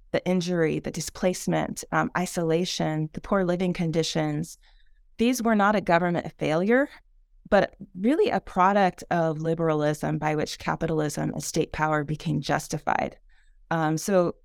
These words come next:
what I argue is that it was the liberalism of the labor programs that allowed for the erasure of the coercion involved, which also, of course, legitimized the expansion of state power and also empire. Um, and here, when I say empire, I'm referring to, you know, the,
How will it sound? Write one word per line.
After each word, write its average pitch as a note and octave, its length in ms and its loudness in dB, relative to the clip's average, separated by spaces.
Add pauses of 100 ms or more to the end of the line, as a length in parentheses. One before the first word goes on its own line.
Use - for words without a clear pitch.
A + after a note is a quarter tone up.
(160)
what F#3+ 260 0
I G3 80 4
argue G#3 340 2
is F#3 140 0
that E3 160 0
it F3 100 0
was E3+ 160 -2
the E3 120 0
liberalism E3 800 2
of D3+ 100 -4
the D#3+ 80 -2
labor D#3 300 0
programs D3 500 -2
that D3+ 100 0
allowed D3 360 0
for D#3 120 -4
the D3 200 -2
erasure D3+ 560 -2
of C#3+ 160 -4
the D#3+ 80 -4
coercion D3 600 -2
involved, D3 640 -2 (300)
which F3+ 240 0
also, D3+ 640 2 (100)
of D3+ 140 -10
course, D#3+ 320 0
legitimized F#3 580 2
the D#3 60 -2
expansion C#3+ 480 -4
of D3 60 -4
state - 260 -6
power C#3+ 480 -2 (320)
and D3 240 2
also - 380 -4 (180)
empire. A#2+ 520 2 (600)
Um, D#3+ 400 0 (440)
and A3 140 2
here, C4+ 340 4
when A3+ 160 4
I G3 100 4
say G3+ 220 -2
empire, G#3+ 560 2
I'm F#3 180 0
referring F#3+ 560 2
to, E3+ 600 2
you E3+ 100 -4
know, D#3 300 0
the, D#3+ 180 -2